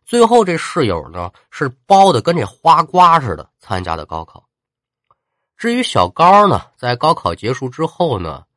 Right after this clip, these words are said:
突然就食物中毒，哎，这肚子跟刀绞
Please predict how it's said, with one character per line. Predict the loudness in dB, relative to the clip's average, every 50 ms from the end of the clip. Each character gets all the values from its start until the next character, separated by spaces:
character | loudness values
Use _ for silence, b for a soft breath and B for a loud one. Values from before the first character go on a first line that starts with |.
| _ _ _ _ _
突 | -10 -4 -2
然 | 0 0 0
就 | 0 -2
食 | -4 -6 -6 -6
物 | -6 -6 -6 -6
中 | -4 -4 -4 -6 -6
毒， | -10 -12 -10 -8 -8 -8 -8 _ _
哎， | -12 -8
这 | -6 -6 -6
肚 | -4 -4 -4 -4
子 | -4
跟 | -4 -6 -6 -2
刀 | 0 0 0 0
绞 | -2 -2 -4 -6 -6 -6